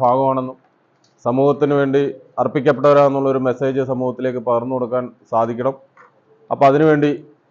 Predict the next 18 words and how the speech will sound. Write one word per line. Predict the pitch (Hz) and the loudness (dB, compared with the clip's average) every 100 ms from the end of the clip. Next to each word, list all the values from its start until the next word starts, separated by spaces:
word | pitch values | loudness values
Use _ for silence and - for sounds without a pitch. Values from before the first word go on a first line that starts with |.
| 135 | -6
വന്നിരിക്കുന്ന | 135 143 139 143 139 | -4 -2 -2 0 0
എല്ലാവരെയും | 139 151 147 147 131 - - _ _ _ _ _ - | 4 6 6 4 2 -6 -20 _ _ _ _ _ -8
ഞാൻ | 127 131 127 120 | -2 -2 -2 -4
അഭിനന്ദിക്കുകയാണ്. | 127 135 143 135 143 131 | -2 -4 -4 -2 -2 0
അതോടൊപ്പം | 127 131 127 127 | 0 -2 -2 -6
തന്നെ | 131 127 - _ | -4 -4 -6 _
കൂടുതൽ | 127 131 139 | -4 -2 4
ആളുകളെ | 131 135 135 123 117 | 4 4 0 -2 -4
നമ്മുടെ | 123 127 131 | -6 -6 -6
ഈ | 127 - | -8 -8
സംവിധാനത്തിലേക്ക് | 123 123 131 135 127 135 131 165 165 _ _ _ - _ _ | -8 -2 -2 -2 -6 -6 -4 -8 -8 _ _ _ -20 _ _
കൂടുതൽ | 139 160 151 | 0 2 4
എത്തിച്ചുകൊണ്ട് | 147 139 147 131 101 - _ _ _ _ _ 123 | 4 2 2 2 -2 -6 _ _ _ _ _ 0
വളരെ | 135 151 156 | 4 4 4
നല്ല | 147 160 | 4 4
രീതിയിൽ | 160 151 147 147 143 - _ _ _ _ - | 4 4 4 2 0 -8 _ _ _ _ -8
ഈ | 139 143 | -4 -2
ബ്ലഡ് | 139 143 | 0 0